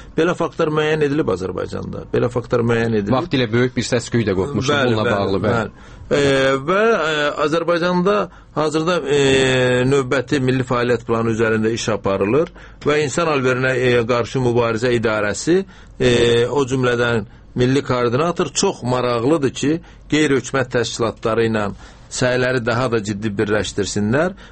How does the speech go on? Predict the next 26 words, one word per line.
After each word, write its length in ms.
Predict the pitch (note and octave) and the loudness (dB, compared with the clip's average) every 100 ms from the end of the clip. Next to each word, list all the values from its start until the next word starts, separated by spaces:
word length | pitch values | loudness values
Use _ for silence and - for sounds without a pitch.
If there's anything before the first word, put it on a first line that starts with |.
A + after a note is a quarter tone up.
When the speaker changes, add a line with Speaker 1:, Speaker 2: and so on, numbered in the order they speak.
| - | -4
Speaker 1:
və 120 | B2+ D#3+ - | 0 0 0
o 100 | F3 C#3 | -2 0
cümlədən 440 | C3 B2 C3+ F3 C#3 | 0 0 0 -2 0
bu 140 | F3 D#3 | 2 4
il 120 | F3+ C#3 | 2 0
Azərbaycanda 760 | A2+ A#2+ A#2 A#2 A2+ A#2 D#3+ | 0 0 0 0 0 0 0
hesab 240 | C3 C3 A2+ | 0 0 0
edirəm 320 | G#2 G#2+ G2+ | 0 0 -2
ki, 180 | - E3 - - - | 0 -2 -2 -16 -4
daha 220 | C#3 C#3 E3+ | -2 -2 0
çox 380 | F3 E3 - - | 0 -2 -6 -10
uşaq 300 | - E3 C3+ | -4 -2 0
əməyinin 380 | A#2+ A2 A2 G#2+ | 0 0 0 -2
istismarına, 680 | - - A2 G2+ G2 G2+ B2 D#3+ - - - | -4 -2 0 0 0 -2 -2 -4 -8 -20 -6
uşaqların 560 | C3+ B2+ A#2 B2+ D#3+ C#3+ | -2 0 0 0 0 -2
istismarına, 680 | - - B2+ B2+ A#2+ B2 C#3 | -4 -4 -2 0 0 0 -2
o 60 | A#2+ | 0
cümlədən 440 | B2 A2+ A2+ G#2+ | 0 0 0 0
cinsi 340 | A2 A2+ - D#3 | 0 -2 0 -4
istismarına 480 | - B2 A#2 A#2+ C3 | -2 0 0 0 0
qarşı 340 | A#2 G#2+ - D#3+ - - - | 0 -2 -2 -6 -6 -10 -2
mübarizə 560 | B2 C3+ B2 B2 C3+ | 0 2 2 0 2
elə 160 | A#2 G#2+ | 2 0
kimi 240 | - G#2+ | -2 -2
yadda 240 | G#2 F#2+ G2+ G2+ | -2 -2 -4 -2
qalacaq. 400 | G2+ G2+ A#2 | -2 0 0